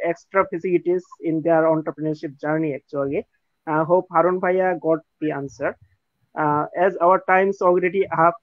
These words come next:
you know, we need to finish it now. Uh, thank you, sir, for your valuable time. We learn a lot of things, and definitely our audience has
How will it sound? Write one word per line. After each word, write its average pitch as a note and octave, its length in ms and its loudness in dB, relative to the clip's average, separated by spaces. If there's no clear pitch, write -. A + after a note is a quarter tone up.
you E3 140 0
know, E3+ 400 0
we E3+ 140 4
need E3+ 280 -2
to F#3 240 -2
finish D#3+ 300 -6
it D#3+ 180 -10
now. D3 380 -8
Uh, D#3 280 0
thank E3+ 220 -4
you, F#3+ 140 0
sir, E3+ 400 0
for D#3 120 -4
your D#3+ 200 -2
valuable D3+ 580 -2
time. D3 260 -6
We E3+ 120 0
learn E3+ 240 6
a F3 80 0
lot D#3+ 220 2
of D#3+ 100 -8
things, F3 340 -8
and D3 180 -8
definitely F3+ 680 -2
our D3+ 180 -2
audience E3 440 -2
has D3+ 120 -4